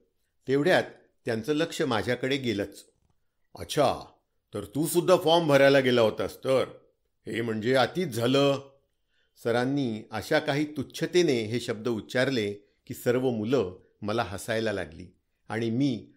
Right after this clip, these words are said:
पुरता खजील झालो. सरांचे ते शब्द मला जळत्या निखाऱ्यासारखे वाटले. माणसाला अपमानित होण्याचं तेवढं दुःख नसतं, जेवढं इतरांसमोर अपमानित होण्याने होतं.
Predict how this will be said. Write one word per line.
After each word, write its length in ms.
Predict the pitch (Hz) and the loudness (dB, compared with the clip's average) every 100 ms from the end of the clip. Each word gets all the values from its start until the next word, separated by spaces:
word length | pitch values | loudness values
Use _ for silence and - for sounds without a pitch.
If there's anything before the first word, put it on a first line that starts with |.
| _ - | _ -8
पुरता 280 | 127 135 147 | -4 -2 -4
खजील 320 | 120 98 110 87 | -4 -4 -4 -4
झालो. 380 | 80 90 90 _ _ _ _ _ - | -8 -14 -20 _ _ _ _ _ -6
सरांचे 440 | 147 147 170 170 180 | 0 4 4 4 0
ते 160 | 180 | 2
शब्द 360 | 170 180 165 156 | 2 0 0 2
मला 400 | 170 139 147 151 | 4 4 2 2
जळत्या 500 | 123 123 123 120 156 | 2 2 2 2 -2
निखाऱ्यासारखे 800 | 139 107 127 135 135 127 110 156 | -2 -4 -4 -4 -2 -4 -4 -4
वाटले. 380 | 120 95 98 - - _ _ _ _ _ | -4 -6 -10 -18 -20 _ _ _ _ _
माणसाला 600 | 110 117 117 131 131 139 147 | -4 -2 -2 0 2 2 2
अपमानित 520 | 117 - 139 147 165 156 | -2 -4 -2 0 0 -2
होण्याचं 500 | 131 131 131 143 139 139 | -4 -2 -2 -2 -2 0
तेवढं 340 | 120 117 151 | -2 2 0
दुःख 280 | 123 120 - | -2 -8 -6
नसतं, 420 | 139 135 - 160 123 - _ _ _ - 98 | -4 -6 -6 -6 -6 -12 _ _ _ -14 -6
जेवढं 480 | 104 104 135 147 143 - - | -2 0 0 0 -4 -18 -12
इतरांसमोर 800 | 117 - 156 165 156 139 139 202 208 | -6 2 2 2 0 -2 2 2 2
अपमानित 480 | 135 - 127 113 117 117 | -4 -2 -2 -2 -4 -6
होण्याने 360 | 98 101 107 | -8 -6 -6
होतं. 320 | 98 90 - | -8 -10 -16